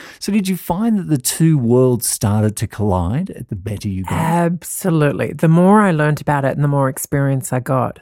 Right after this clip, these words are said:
Speaker 2: the more I was finding I was using theatre skills,
Speaker 1: Mm.
Speaker 2: because I knew how to block a scene. You know, when you're, when you're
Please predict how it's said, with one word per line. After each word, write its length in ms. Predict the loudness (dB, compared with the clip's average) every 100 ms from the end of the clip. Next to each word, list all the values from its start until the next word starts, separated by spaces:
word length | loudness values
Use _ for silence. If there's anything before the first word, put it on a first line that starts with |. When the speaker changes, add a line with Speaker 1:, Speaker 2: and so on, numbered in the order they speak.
| -2
Speaker 2:
the 80 | 2
more 260 | 4 4
I 60 | 2
was 180 | -2 -4
finding 380 | -2 -2 -2
I 40 | -2
was 160 | -4
using 400 | -4 -4 -4 -4
theatre 300 | -6 -6 -4
skills, 520 | -6 -8 -10 -12 -16 -14
Speaker 1:
Mm. 120 | -14 -14 -20 _ _ -6
Speaker 2:
because 640 | -6 0 0 0 -4 -10 -6
I 120 | -2
knew 180 | 0 0
how 160 | 0
to 60 | 0
block 280 | 0 -2 -2
a 60 |
scene. 520 | -6 -4 -2 -2 -6 -10 _ _ _ _ _ _ -4
You 100 | 0
know, 200 | 0 0
when 180 | 0
you're, 180 | 0 -2
when 200 | -2 -2
you're 380 | 0 -2 -4